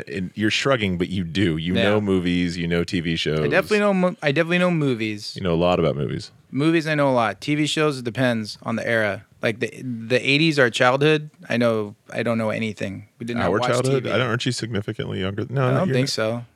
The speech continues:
Speaker 1: I'm
Speaker 2: I turned f-,
Speaker 1: forty-two.
Speaker 2: I turned forty this year.
Speaker 1: You do turn forty, or you already
Speaker 2: Yeah.
Speaker 1: did?
Speaker 2: No, I'm going to.
Speaker 1: When?
Speaker 2: Uh, December.
Speaker 1: Getting close.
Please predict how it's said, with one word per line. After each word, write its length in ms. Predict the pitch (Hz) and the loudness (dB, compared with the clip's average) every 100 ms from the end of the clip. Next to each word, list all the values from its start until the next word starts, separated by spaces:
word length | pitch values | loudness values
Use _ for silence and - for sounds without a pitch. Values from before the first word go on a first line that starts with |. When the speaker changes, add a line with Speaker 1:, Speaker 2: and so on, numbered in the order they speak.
| - | -6
Speaker 1:
I'm 60 | |
Speaker 2:
I 40 | 95 | -2
turned 200 | - - | 0 0
f-, 60 | |
Speaker 1:
forty-two. 360 | - - 92 82 | -2 0 2 2
Speaker 2:
I 60 | - | -2
turned 240 | 160 139 | -4 -4
forty 320 | - 127 117 | 0 0 0
this 220 | 113 107 - | -2 -2 -2
year. 240 | 113 127 _ _ | -2 -4 _ _
Speaker 1:
You 160 | - 90 | -4 -2
do 180 | 85 90 | 0 0
turn 220 | 123 110 | 0 0
forty, 240 | 123 123 | 0 0
or 80 | 95 | 2
you 60 | 80 | 2
already 140 | 80 | 2
Speaker 2:
Yeah. 60 | 107 | 0
Speaker 1:
did? 140 | 80 123 | 0 0
Speaker 2:
No, 100 | 123 | 0
I'm 180 | 117 | -2
going 260 | 110 120 107 | -4 -4 -6
to. 200 | 95 107 95 | -8 -12 -2
Speaker 1:
When? 260 | 98 98 101 _ - | 2 2 0 _ -2
Speaker 2:
Uh, 360 | 127 117 117 117 | 2 2 2 0
December. 440 | 110 123 101 95 - _ _ _ - - - - _ _ _ _ _ | 0 -2 -2 -6 -16 _ _ _ -20 -20 -20 -20 _ _ _ _ _
Speaker 1:
Getting 160 | - 85 | -6 -4
close. 440 | 80 104 95 - | 2 2 2 -4